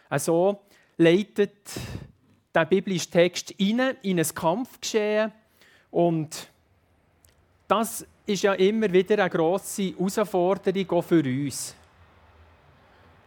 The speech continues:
Endlich aus dem finsteren Land Ägypten befreit. Endlich durch das Rote, durch das Tote Meer, der, äh, Rote Meer durchgeführt,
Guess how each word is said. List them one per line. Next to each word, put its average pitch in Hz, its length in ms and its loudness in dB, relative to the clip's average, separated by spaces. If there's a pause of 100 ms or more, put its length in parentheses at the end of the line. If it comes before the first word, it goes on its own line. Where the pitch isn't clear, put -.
(200)
Endlich 226 560 4
aus 190 240 0
dem 160 400 0 (640)
finsteren 214 1040 4 (180)
Land 165 640 4
Ägypten 170 640 2
befreit. 160 520 0 (1700)
Endlich 208 520 2 (100)
durch 170 220 4
das - 340 -8 (800)
Rote, 180 460 6
durch 160 180 4
das - 120 -10
Tote 180 380 6
Meer, 160 280 4
der, 185 420 4 (160)
äh, 151 180 6
Rote 170 380 4
Meer 165 220 2
durchgeführt, 220 1080 0